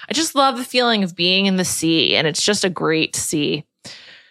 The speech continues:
And now, thanks to Priceline's V I P family feature, you can go to your happy place more often while earning deals up to five times faster with a group.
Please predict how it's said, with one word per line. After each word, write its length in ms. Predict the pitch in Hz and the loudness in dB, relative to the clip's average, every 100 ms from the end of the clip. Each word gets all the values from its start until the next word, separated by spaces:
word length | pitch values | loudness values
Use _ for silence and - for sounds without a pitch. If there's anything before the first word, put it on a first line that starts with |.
| _ - | _ -4
And 140 | 226 | 0
now, 460 | 330 403 294 233 220 | 2 4 4 4 2
thanks 320 | 233 269 302 | 2 0 0
to 80 | 320 | 0
Priceline's 640 | 233 247 254 233 220 214 | 2 2 2 2 2 0
V 200 | 190 226 | 0 2
I 140 | 214 214 | 2 2
P 220 | 226 202 | 2 2
family 460 | - 302 359 277 | 2 2 4 0
feature, 520 | 208 170 156 165 165 160 | 0 -2 0 2 2 2
you 220 | 190 285 | 2 0
can 160 | 349 | 0
go 100 | 247 | 0
to 80 | 208 | 2
your 380 | 202 208 359 403 | 2 2 2 2
happy 280 | 190 156 156 | 2 0 -2
place 360 | - 170 170 | 0 0 0
more 200 | 180 170 | 0 2
often 380 | 156 147 156 160 | 2 2 0 0
while 160 | 156 156 | 2 2
earning 320 | 175 220 277 220 | 0 0 -2 -2
deals 480 | 175 160 151 160 - | 0 2 2 0 -2
up 140 | 156 | -4
to 100 | 156 | -4
five 380 | - 220 269 311 | 0 2 2 2
times 320 | 320 320 294 | -2 -2 0
faster 420 | 208 185 180 196 | 2 2 0 -2
with 180 | 175 175 | 0 -2
a 40 | |
group. 420 | 185 143 90 - | -4 -4 -6 -6